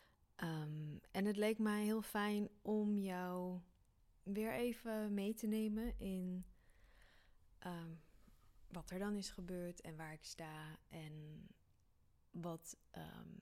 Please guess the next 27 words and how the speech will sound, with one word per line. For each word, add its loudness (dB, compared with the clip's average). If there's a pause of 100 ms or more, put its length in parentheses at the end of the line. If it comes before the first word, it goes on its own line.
(1400)
eigenlijk, -2 (100)
eh, -8 (480)
de -6
directe -6
aanleiding -6
was -10
of -12
de -8
spark -6
net -8
in -6
de -8
auto. -8 (1300)
Was -2
ook 2
nog 2
een -2
ander 0
thema -2 (960)
over -2
de -4 (100)
pendulum 2
swing -2 (360)
in -4 (920)
onze -2
persoonlijk -4
groeiproces. -6